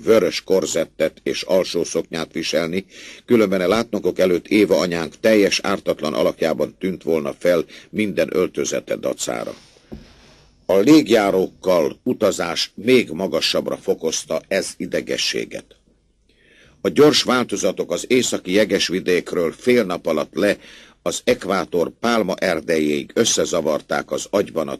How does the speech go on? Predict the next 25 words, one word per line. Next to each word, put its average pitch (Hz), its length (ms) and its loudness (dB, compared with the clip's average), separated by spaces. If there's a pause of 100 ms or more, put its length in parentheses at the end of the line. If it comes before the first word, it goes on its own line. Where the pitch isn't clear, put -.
tér 95 260 2
és 76 240 -2
idő 80 340 -4
felüli 69 400 -6
fogalmakat. 65 760 -8 (880)
Szaporodtak 120 640 4
vele 104 160 4
a 95 100 0
kettős 101 460 0
életű 85 380 0
emberek, 92 440 0
kik 90 260 -4
egy 101 140 -2
időben 87 460 -2
két 110 300 0
helyen 80 320 0
hisznek 73 460 -8
élni. 69 440 -2 (360)
A 87 100 -8
távolba 113 540 2
látók, 101 420 0
kik 95 200 -6
messzeeső 98 640 0
helyen 90 360 0
történteket 85 880 -2